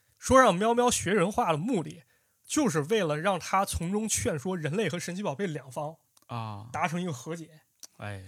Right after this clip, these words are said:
Speaker 1: 啊，这是故事据说传说中的一个结局。其实呢，从小说剧情来看，确实可能也会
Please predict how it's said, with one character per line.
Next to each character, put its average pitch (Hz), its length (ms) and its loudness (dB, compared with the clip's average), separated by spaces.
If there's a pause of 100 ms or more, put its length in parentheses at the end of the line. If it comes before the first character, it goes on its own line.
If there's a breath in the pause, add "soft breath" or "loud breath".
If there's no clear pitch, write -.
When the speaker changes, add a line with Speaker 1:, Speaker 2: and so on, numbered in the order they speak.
Speaker 1:
啊， 139 180 2
这 202 180 0
是 156 80 -2
故 190 240 -2
事 147 200 -2
据 202 260 -2
说 104 180 -2
传 180 300 -6
说 214 100 4
中 180 140 -2
的 147 80 -6
一 - 20 -8
个 147 80 -8
结 139 200 -10
局。 151 280 -18 (680 loud breath)
其 220 140 2
实 269 180 4
呢， 247 80 6
从 240 220 -4
小 - 260 0
说 220 140 2
剧 214 160 -4
情 139 120 -4
来 139 140 -6
看， 165 340 -14
确 - 240 -4
实 185 160 0
可 - 160 -8
能 160 160 -4
也 147 200 -12
会 226 180 -4